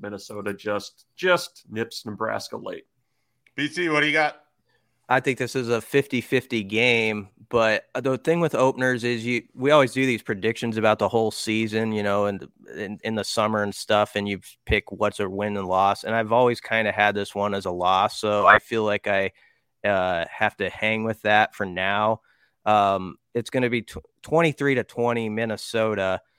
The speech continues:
Speaker 3: is the score I have. Um,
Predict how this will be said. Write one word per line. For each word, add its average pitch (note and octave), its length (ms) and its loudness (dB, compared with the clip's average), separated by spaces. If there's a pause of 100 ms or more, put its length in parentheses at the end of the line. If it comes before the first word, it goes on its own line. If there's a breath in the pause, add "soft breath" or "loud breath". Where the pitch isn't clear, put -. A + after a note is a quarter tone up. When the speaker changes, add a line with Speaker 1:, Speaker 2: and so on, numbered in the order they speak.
(160)
Speaker 3:
is G#2 140 -8
the G#2 80 -6
score A#2+ 400 0
I G#2 160 2
have. G2 560 0 (440)
Um, F#2 600 -2